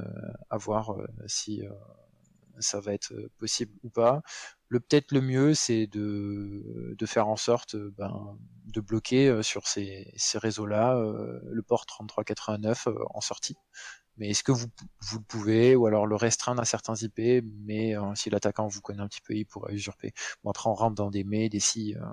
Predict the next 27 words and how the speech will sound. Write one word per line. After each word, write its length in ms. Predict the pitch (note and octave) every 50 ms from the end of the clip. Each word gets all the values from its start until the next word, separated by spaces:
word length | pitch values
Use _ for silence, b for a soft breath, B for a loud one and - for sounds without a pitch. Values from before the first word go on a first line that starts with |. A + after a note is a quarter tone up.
| - - -
il 80 | G#2+ G#2+
y 40 |
a 40 | G#2+
toujours 260 | - - - A2 -
la 80 | A#2 G2+
possibilité, 560 | - - G#2+ - A2 G#2+ G#2 - A#2 G#2+ G2+
hein, 280 | G2 G2 G2+ G2+ G2+ G2+ G#2
si 160 | G#2+ - - F#2+
on 40 |
cherche 280 | - - G#2 G2 - G2
vraiment 240 | G#2 G#2+ G2+ F#2+ F#2+
bien. 160 | F#2+ F#2+ F2+ - _ _ B B B B B B B B B B B B B B B B B B B _ - -
Euh, 460 | G#2+ G#2+ G#2+ G#2 G#2 G#2 G#2 G#2+ - - - -
et, 200 | C3+ C3+ - - -
euh, 260 | - G#2+ G2+ G2+ G2+
la 140 | G#2+ A2+ A#2
dernière 340 | A2+ A#2+ A2+ A#2 A#2 A2+ A2+
information, 680 | A2+ - - A2 A2 G#2 A2 - - C3 B2+ C3 C3 - -
Gilles, 240 | A2+ A2 G#2 A#2 B2 A#2+
je 120 | - A#2
sais 120 | - -
pas 120 | - C3+ C#3
si 80 | -
t'as 160 | - A#2 A2 G#2+
affiché, 580 | A2 G#2+ - - A#2 - - - A#1+ A#1 - - -
euh, 1000 | - A2 G#2 G2+ G2+ G2+ G2+ - A1 A1 A1 A1 A1 A1 - A1+ A1+ A1+ A1+ A#1 A2+ A#2+ - _ B B B B B B _ _
le, 880 | - A2+ A2 G#2+ G#2 G2 G2 G2 F#2+ F#2+ F#2+ F#2+ F#2+ F#2 F#2 F#2 F#2+